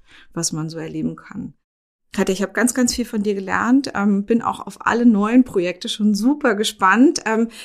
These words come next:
gibt's noch was, was du liest? Was liegt denn auf deinem Nachttisch? Von wem lässt du dich inspirieren? Ähm,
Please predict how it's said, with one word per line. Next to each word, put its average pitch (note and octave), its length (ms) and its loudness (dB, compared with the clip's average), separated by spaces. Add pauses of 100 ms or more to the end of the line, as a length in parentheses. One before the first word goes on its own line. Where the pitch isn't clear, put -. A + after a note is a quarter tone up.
(140)
gibt's B3+ 200 -2
noch C4 140 0
was, A#3 180 -4
was A3 200 -6
du C#4+ 160 2
liest? A#3 580 2
Was G3 180 -4
liegt A#3 180 -6
denn G#3+ 100 0
auf F#3+ 140 -6
deinem F#3+ 280 -8
Nachttisch? - 720 -8 (100)
Von F#3+ 240 -4
wem G3 160 0
lässt F#3+ 240 -10
du G#3 60 -4
dich G3 180 -6
inspirieren? A3 840 -2
Ähm, F3+ 420 -6